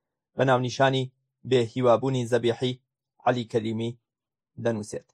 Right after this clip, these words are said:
لە ئاخر و ئۆخری پاییزی هەزار و نۆسەد و حەفتا و نۆ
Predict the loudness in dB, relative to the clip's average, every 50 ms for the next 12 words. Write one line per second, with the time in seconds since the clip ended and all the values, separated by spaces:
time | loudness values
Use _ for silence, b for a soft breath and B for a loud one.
0 | _ _ _ _ _ _ _ _ _ _ _ _ _ _ _ _ _ _ _ _
1 | _ _ _ _ _ 0 4 6 6 6 6 4 0 0 4 4 4 4 4 2
2 | 0 0 0 0 2 2 2 2 2 0 -2 -4 -2 -2 -2 2 4 4 4 4
3 | 2 -2 -4 -4 -4 -6 -8 -6 -4 -4 -2 -2 -2 -2 0 0 0 0 2 0